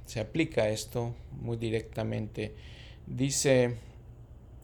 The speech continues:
el versículo trece, Juan tres trece, "Y nadie ha subido al cielo, sino el que descendió del cielo, el Hijo del Hombre que está en el cielo", hablando de Jesucristo. "Y como Moisés levantó la serpiente en el desierto,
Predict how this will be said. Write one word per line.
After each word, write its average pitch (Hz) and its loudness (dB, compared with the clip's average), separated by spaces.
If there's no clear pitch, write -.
el 123 2
versículo 135 2
trece, 127 2
Juan 147 2
tres 131 2
trece, 123 2
"Y 127 2
nadie 131 6
ha 143 2
subido 139 2
al 139 4
cielo, 123 2
sino 120 2
el 113 0
que 117 2
descendió 120 4
del 127 6
cielo, 98 0
el 120 0
Hijo 143 4
del 127 8
Hombre 160 6
que 120 -2
está 117 -2
en 113 0
el 104 0
cielo", 101 0
hablando 120 2
de 131 4
Jesucristo. 135 0
"Y 143 4
como 135 4
Moisés 131 6
levantó 170 6
la 156 6
serpiente 127 0
en 139 2
el 127 4
desierto, 120 2